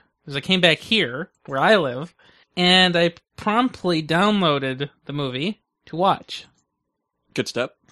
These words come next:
Speaker 1: And then I watched it. Now, see,
Speaker 2: The,
Speaker 1: as
Speaker 2: the
Speaker 1: it's
Speaker 2: water's still in the pool. You gotta blow it out somehow.
Speaker 1: Right, right. Well, I don't think I'm going to
Speaker 2: Where,
Speaker 1: be able
Speaker 2: what's
Speaker 1: to.
Speaker 2: the catch?
Speaker 1: There is no catch. I, I, I was a child at one point in my life. I saw it in a movie theater. I think my dad took me.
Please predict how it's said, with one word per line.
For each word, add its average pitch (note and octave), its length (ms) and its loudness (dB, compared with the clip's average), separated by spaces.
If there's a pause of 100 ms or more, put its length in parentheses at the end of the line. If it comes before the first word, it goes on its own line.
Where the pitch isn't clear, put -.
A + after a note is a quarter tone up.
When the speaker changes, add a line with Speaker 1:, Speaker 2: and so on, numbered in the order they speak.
(280)
Speaker 1:
And D#3+ 180 2
then C#3+ 100 2
I C#3 60 2
watched F3 420 2
it. - 160 -8 (1200)
Now, F#3 200 4
see, F#3+ 160 0
Speaker 2:
The, F#3 80 4
Speaker 1:
as F3+ 80 0
Speaker 2:
the D3 80 2
Speaker 1:
it's C#3+ 80 4
Speaker 2:
water's F#3 300 8
still D#3+ 200 0
in C#3 60 0
the A#2+ 80 -4
pool. B2 240 2
You G#2 60 0
gotta C#3 220 6
blow B2+ 220 4
it A#2+ 60 6
out A#2 160 2
somehow. G#2 320 -8
Speaker 1:
Right, C#3+ 200 0
right. C3 200 -4
Well, D#3+ 200 6
I E3 140 8
don't F3 160 4
think F3+ 140 2
I'm E3 100 0
going D#3+ 160 4
to D#3 60 0
Speaker 2:
Where, D#3+ 80 8
Speaker 1:
be - 20 6
able D3+ 80 4
Speaker 2:
what's D3+ 120 4
Speaker 1:
to. - 100 -6
Speaker 2:
the D3 60 -6
catch? - 440 -4
Speaker 1:
There F#3 160 4
is C4 140 6
no G#3 160 4
catch. C3+ 360 -2
I, D#3 420 0
I, D3 320 -2 (100)
I E3 100 0
was E3+ 140 0
a E3+ 40 -10
child G3 420 2
at G3+ 100 0
one F#3+ 160 -4
point G3 280 -4
in G3+ 80 -4
my G#3 100 2
life. D3+ 640 -4
I - 40 -6
saw E3 380 2
it F#3 100 2
in F3 160 0
a - 20 0
movie F#3+ 240 -2
theater. D3 500 -6 (200)
I D#3+ 60 -14
think - 420 -2
my G#3 100 -2
dad G3+ 260 0
took E3 280 -4
me. D3 260 -8